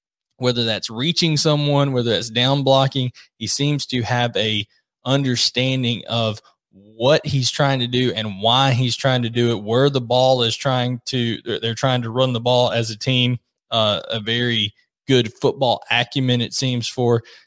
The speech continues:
Tyrus Washington, and Sam Pittman utilizing his ties back to the state of Georgia to pick up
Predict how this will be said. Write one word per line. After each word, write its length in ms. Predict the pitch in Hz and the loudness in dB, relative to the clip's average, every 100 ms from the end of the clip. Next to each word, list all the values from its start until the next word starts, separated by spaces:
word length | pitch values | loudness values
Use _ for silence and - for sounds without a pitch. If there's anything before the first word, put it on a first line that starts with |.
| - | -6
Tyrus 380 | 139 123 117 - | -2 0 -2 -2
Washington, 520 | 117 120 - 123 117 | 0 0 0 -2 -4
and 300 | 110 113 107 - _ | -4 -4 -4 -10 _
Sam 280 | - 131 139 | -4 0 0
Pittman 420 | 156 151 160 127 | 2 2 2 -2
utilizing 680 | 113 135 131 127 127 131 127 | 0 2 2 4 2 0 -2
his 240 | 117 127 - | -2 -2 -2
ties 360 | 135 131 123 | 0 2 0
back 360 | 117 113 127 - - _ _ - | 0 0 0 -4 -14 _ _ -2
to 140 | 131 | 0
the 120 | 120 | 0
state 320 | 113 - 120 123 | -2 0 0 0
of 120 | 113 | -2
Georgia 500 | 113 131 127 110 107 _ _ _ - | 0 0 2 0 -2 _ _ _ 0
to 200 | 131 113 | 2 2
pick 400 | - 139 147 143 | 2 2 2 2
up 320 | 135 117 | 2 2